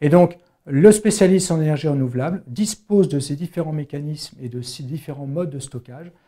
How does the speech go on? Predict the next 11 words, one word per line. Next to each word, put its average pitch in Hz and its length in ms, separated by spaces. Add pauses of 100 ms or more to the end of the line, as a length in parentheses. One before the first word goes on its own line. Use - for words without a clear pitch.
(220)
pour 208 320 (160)
trouver, 165 480 (320)
euh, 135 260
quel 156 200
est 170 200
le 139 160
bon, 151 400
euh, 123 200
procédé 165 420
de 147 80
stockage, 143 500